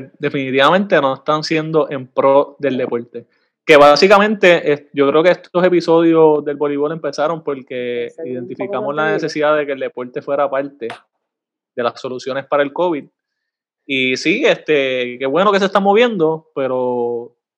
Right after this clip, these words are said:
Speaker 1: ¿sabe cuán convincente está ese protocolo para ustedes? ¿Entienden que es accesible hacerlo aquí? ¿Entienden que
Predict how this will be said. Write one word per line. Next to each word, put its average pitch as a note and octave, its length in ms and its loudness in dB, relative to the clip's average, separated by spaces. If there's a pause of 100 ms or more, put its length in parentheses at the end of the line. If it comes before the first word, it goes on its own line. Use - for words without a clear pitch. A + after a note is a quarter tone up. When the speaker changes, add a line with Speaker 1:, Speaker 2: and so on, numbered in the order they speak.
(1040)
Speaker 1:
¿sabe B2+ 320 -2
cuán C3 140 -8
convincente D#3 640 -8
está C#3 680 -2 (340)
ese C3+ 180 -2
protocolo C3+ 400 2
para C3 160 0
ustedes? A#2 440 -6
¿Entienden A#2+ 480 -14
que C#3+ 240 -4
es C#3+ 60 -4
accesible C3+ 920 -4
hacerlo C3 340 -8
aquí? D#3+ 320 -6
¿Entienden B2+ 560 -16
que B2 640 -12